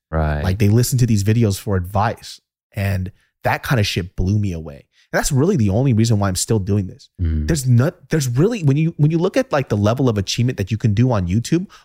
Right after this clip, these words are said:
Speaker 2: once you hit a certain point, it's all the same.
Speaker 1: Right.
Speaker 2: Million views, two million views, three million views. At that point, you're just doing it for a paycheck.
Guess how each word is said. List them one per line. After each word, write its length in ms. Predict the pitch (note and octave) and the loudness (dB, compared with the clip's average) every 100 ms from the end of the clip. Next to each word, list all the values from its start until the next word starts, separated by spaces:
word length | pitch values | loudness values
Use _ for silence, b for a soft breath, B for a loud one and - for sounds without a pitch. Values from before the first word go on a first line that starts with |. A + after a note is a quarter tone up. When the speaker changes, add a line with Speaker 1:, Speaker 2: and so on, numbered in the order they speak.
| - | -4
Speaker 2:
once 160 | G3 - | -4 -2
you 60 | F#4+ | 0
hit 160 | F#3+ | 0
a 60 | G#3 | 0
certain 280 | - F3+ F#3 | -2 -4 -4
point, 260 | - - | -2 -2
it's 80 | - | -4
all 180 | - D#3 | -6 -6
the 80 | - | -4
same. 360 | - F#2 F2 - _ _ _ D#2+ | -6 -8 -12 -16 _ _ _ 0
Speaker 1:
Right. 240 | D#2 D#2 | 2 4
Speaker 2:
Million 240 | F#2 F2+ | 2 2
views, 460 | F2+ A#2 A#2+ A#2 - _ _ | -2 -2 -2 -6 -16 _ _
two 160 | - | -2
million 240 | G2+ G2+ F#2 | 0 0 -2
views, 320 | G2 G2 - _ _ _ | -4 -6 -8 _ _ _
three 180 | G#2+ G2+ | -4 -2
million 260 | F#2+ F#2 F2 | -2 -4 -6
views. 260 | F2+ F#2 b b | -6 -10 b b
At 120 | A2+ C3+ | -4 -2
that 220 | F#3+ - | -2 0
point, 260 | D#3+ B2+ - | -2 -2 -2
you're 100 | B2 | 0
just 140 | A#2 A2+ | 0 2
doing 180 | A2+ G#2 | 2 0
it 100 | - | -2
for 120 | F2+ | -4
a 60 | |
paycheck. 420 | - F#2 - D#2+ | -2 -2 -4 -8